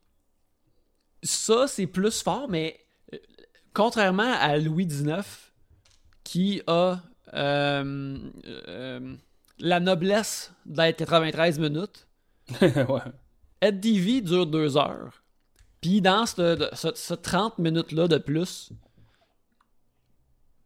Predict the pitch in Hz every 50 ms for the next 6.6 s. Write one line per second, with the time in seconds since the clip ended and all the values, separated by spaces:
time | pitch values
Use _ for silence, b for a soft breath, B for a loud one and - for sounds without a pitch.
0 | _ _ _ _ _ _ _ _ _ _ _ _ _ - - - - 190 175 -
1 | _ - 185 180 185 196 196 196 196 190 - - 127 135 139 143 _ _ _ _
2 | _ _ _ _ - 160 151 151 180 180 185 - - 196 196 175 170 156 151 156
3 | 147 143 156 165 175 175 175 - - 175 185 202 202 170 151 151 143 151 170 165
4 | 165 147 147 - - 170 175 170 - - 139 131 - 156 156 151 151 151 147 139
5 | 135 139 135 131 139 139 139 143 135 - - 147 143 151 147 147 139 139 139 131
6 | - 170 160 147 156 147 143 143 139 147 175 226